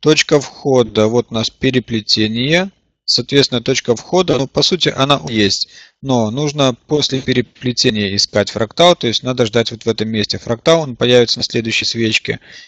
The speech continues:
и работать на продажу, на пробой вот этого уровня. На покупку ничего нету. Доллар Канада. Так, здесь у нас не выставлено. Фунт иена. Здесь тоже не выставлено.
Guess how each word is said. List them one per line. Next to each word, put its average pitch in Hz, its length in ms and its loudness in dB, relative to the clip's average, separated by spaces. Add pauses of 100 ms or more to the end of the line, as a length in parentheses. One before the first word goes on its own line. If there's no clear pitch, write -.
(140)
и 190 100 2
работать 135 540 4
на 120 140 -2
продажу, 110 480 -4
на 101 100 -8
пробой 107 300 -2
вот 107 200 -4
этого 95 280 -4
уровня. 92 580 -8
На 104 140 -8
покупку 139 420 -4
ничего 113 400 -4
нету. 98 420 -8 (1300)
Доллар 170 320 4
Канада. 123 800 2 (120)
Так, 101 260 -8
здесь 101 320 -8
у 107 40 -18
нас 101 280 -6
не 101 140 -14
выставлено. 147 760 -4
Фунт 120 380 -12
иена. 151 560 -4 (1900)
Здесь 120 240 -12
тоже 101 280 -10
не 98 80 -14
выставлено. 101 580 -12